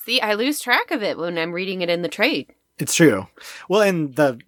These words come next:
Speaker 2: D C Universe number zero, it was, like, five pages from this larger thing.
Speaker 1: Right, right, right, right.
Speaker 2: Yeah. Let There Be Lightning, I think, was the name of the little bit.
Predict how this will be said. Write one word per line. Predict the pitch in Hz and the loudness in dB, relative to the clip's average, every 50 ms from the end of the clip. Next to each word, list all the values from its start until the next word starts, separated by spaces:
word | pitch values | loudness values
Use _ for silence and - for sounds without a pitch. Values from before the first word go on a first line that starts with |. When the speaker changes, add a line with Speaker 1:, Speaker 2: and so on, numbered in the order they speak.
| _ _ 156 139 | _ _ -20 -8
Speaker 2:
D | - 160 160 | 0 2 2
C | 151 - 156 | 2 4 2
Universe | 156 147 143 131 127 135 127 - | 0 0 0 -2 -2 -4 -4 -4
number | 139 131 120 127 | -6 -6 -6 -6
zero, | 113 117 139 139 139 135 135 | -4 2 2 4 4 4 2
it | 127 | 2
was, | 123 - | 0 -2
like, | 139 120 - | -4 -6 -6
five | - - 147 131 127 - | -2 0 0 0 0 -2
pages | - 143 139 127 127 127 110 - | -2 -2 -2 0 0 -4 -4 -4
from | - - 131 123 120 | -2 -2 -4 -4 -2
this | 117 104 - | -4 -6 -4
larger | 104 107 104 101 98 - 107 95 | -4 -4 -4 -4 -4 -6 -10 -12
thing. | - - 113 107 202 220 | -12 -12 -10 -8 -4 0
Speaker 1:
Right, | 233 233 165 - - - - | 0 0 0 0 -4 -6 -4
right, | 165 151 - | -2 -2 -2
right, | - 151 143 | -4 -8 -8
right. | - - - _ | -8 -12 -16 _
Speaker 2:
Yeah. | - - 87 - _ _ _ _ _ _ _ _ - 131 | -14 -16 -16 -16 _ _ _ _ _ _ _ _ -2 0
Let | 135 131 | 0 2
There | 139 127 | 2 0
Be | 113 117 113 | 2 2 0
Lightning, | 101 90 92 92 92 90 90 87 | 0 0 -2 -2 -4 -4 -4 -4
I | 90 | -6
think, | 87 - 95 98 | -8 -8 -10 -10
was | 95 90 - | -10 -12 -10
the | - 95 | -8 -10
name | 87 87 85 87 | -10 -10 -10 -12
of | 85 85 85 | -16 -18 -18
the | - 92 90 | -18 -18 -18
little | 101 104 101 98 98 | -18 -20 -20 -20 -20
bit. | 107 104 98 - | _ -20 -20 -20